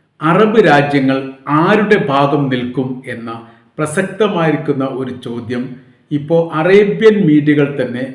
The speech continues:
പ്രസിദ്ധീകരിച്ചു തുടങ്ങിയിരിക്കുകയാണ്. ഏറെക്കുറെ അറബ് ഇസ്രായേൽ രണ്ടാം ഘട്ട യുദ്ധം ആരംഭിക്കാനുള്ള എല്ലാ സാധ്യതകളും രാഷ്ട്രീയ നിരീക്ഷകരും രാഷ്ട്ര നിരീക്ഷകരും വിലയിരുത്തുകയാണ്.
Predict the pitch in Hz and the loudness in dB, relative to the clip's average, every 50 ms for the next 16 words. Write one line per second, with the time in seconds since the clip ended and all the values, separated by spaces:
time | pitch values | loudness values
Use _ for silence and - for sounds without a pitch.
0 | - - 127 117 - 147 131 123 139 135 131 131 131 120 104 - 123 98 110 113 | -12 -14 -12 -10 -10 -10 -8 -6 -4 -4 -4 -4 -6 -8 -8 -10 -12 -12 -10 -8
1 | 107 110 107 107 104 101 98 101 95 82 80 - - _ _ _ _ _ _ _ | -8 -8 -8 -8 -10 -10 -10 -12 -14 -14 -16 -18 -20 _ _ _ _ _ _ _
2 | _ _ _ _ _ _ _ _ _ _ _ _ _ _ _ - 185 196 220 240 | _ _ _ _ _ _ _ _ _ _ _ _ _ _ _ -2 0 2 4 4
3 | 240 233 - - 190 180 185 196 202 196 - 147 147 151 165 165 165 170 151 - | 4 2 2 0 0 2 2 2 2 0 0 -2 -2 0 0 0 2 2 0 0
4 | - - 156 156 156 160 160 143 131 135 139 143 151 160 160 147 147 - - - | -2 -2 0 0 0 0 0 -2 -2 -2 -2 0 0 2 2 0 -2 -4 -4 -4
5 | 143 131 123 120 120 120 - 143 135 139 - - 120 131 135 143 147 143 143 143 | -4 -4 -4 -6 -6 -6 -4 -4 -4 -4 -6 -8 -6 -4 -2 -2 -2 -2 -2 -4
6 | 139 - 143 135 127 131 120 120 123 95 113 117 120 123 127 131 139 147 156 147 | -4 -4 -4 -4 -4 -4 -6 -8 -8 -8 -10 -8 -8 -6 -6 -4 -4 -4 -4 -4
7 | - - 123 123 123 - - 127 127 123 120 120 117 110 101 98 - - _ _ | -6 -6 -4 -4 -4 -4 -6 -6 -6 -6 -6 -6 -8 -8 -8 -12 -12 -16 _ _
8 | _ _ _ _ _ - 120 123 131 135 - - - 160 151 135 135 131 135 139 | _ _ _ _ _ -10 -6 -4 -4 -4 -6 -4 -2 -2 0 0 -2 -2 -4 -4
9 | 127 - 147 139 147 143 147 160 165 - - - - 120 127 131 139 165 170 165 | -6 -6 -4 -4 -2 -2 -4 -4 -6 -10 -14 -14 -10 -8 -4 -2 0 0 0 0
10 | - - 214 208 160 143 139 131 131 - - 127 110 120 123 123 127 117 - - | -2 -4 -4 -2 -2 0 -2 -2 -4 -6 -6 -8 -10 -10 -10 -10 -12 -12 -14 -16
11 | 120 117 113 117 117 110 104 107 113 107 98 92 90 87 90 - _ | -16 -14 -12 -10 -10 -10 -12 -12 -14 -14 -14 -14 -16 -18 -20 -20 _